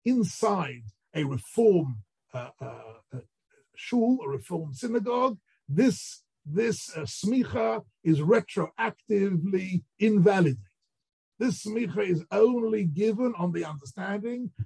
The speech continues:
that he will never set foot inside a reform institution." And it, it was interesting to see that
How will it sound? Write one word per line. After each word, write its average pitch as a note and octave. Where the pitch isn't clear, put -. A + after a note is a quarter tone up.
that G3
he A#3+
will C4+
never D4+
set G#3+
foot -
inside E3+
a D3
reform E3+
institution." -
And G3+
it, A3
it C#4+
was B3
interesting A#3+
to -
see D4+
that -